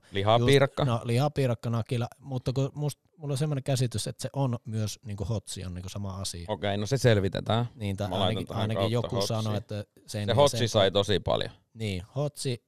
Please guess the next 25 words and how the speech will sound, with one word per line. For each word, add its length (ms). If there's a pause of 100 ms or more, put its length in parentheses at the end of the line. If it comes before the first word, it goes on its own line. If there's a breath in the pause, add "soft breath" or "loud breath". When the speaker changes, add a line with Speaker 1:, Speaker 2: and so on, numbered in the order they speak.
Speaker 2:
ja 100
sit 200 (180)
Oulun 340
Speaker 1:
Mhm. 80
Speaker 2:
lihapiirakka 640
kahdella 340
nakilla, 380
joka 220
itekin 540
äänestäsin. 720 (280)
Speaker 1:
Mä 80
laitan 240
nakkimuki. 720 (500)
Täällä 160
Speaker 2:
Ja 20
Speaker 1:
on 40
Speaker 2:
sit, 20
Speaker 1:
lihapiirakka 520
Speaker 2:
ja, 80
Speaker 1:
nakil-, 580
Speaker 2:
ja 60
sit, 120
Speaker 1:
nakeilla. 640
Speaker 2:
sit 340
on 180